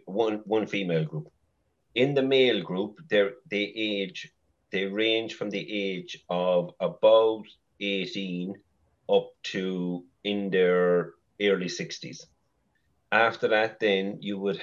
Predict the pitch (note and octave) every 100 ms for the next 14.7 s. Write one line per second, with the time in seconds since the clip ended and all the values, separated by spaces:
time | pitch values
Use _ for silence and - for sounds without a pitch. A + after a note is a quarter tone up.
0 | - F#2+ F#2 F2+ F2+ E2+ - _ _ _
1 | _ _ - - B2+ B2+ C3 B2 - A#2
2 | A#2 G#2 F2+ A#2 A2+ G2 F2+ C#2 - _
3 | _ _ _ _ _ - C#3+ - _ _
4 | _ _ - _ _ - G#2 F#2+ G2+ -
5 | G2+ G2 - A2 G2+ F#2 G2 G2 G2+ G2
6 | G#2 G#2+ G#2 G2 A2 G2 F2 G2 G2 D#2+
7 | - E2+ F#2+ G2 - _ _ - F#2 F2+
8 | F2+ E2+ F2 E2+ F2 F2 E2+ D#2+ _ _
9 | _ _ _ _ _ - B2 A2 - G2+
10 | F#2 F2+ D2+ D2 - - _ _ _ _
11 | _ F#2 G2+ E2+ F2 E3+ E2+ E2 E2 D2+
12 | - - _ - E2 F2+ - _ F#2+ F#2
13 | G#2 G#2 G#2 - F#2 F#2+ G2+ G2 - F2
14 | G#2 E2+ F#2+ F#2+ F#2 E2+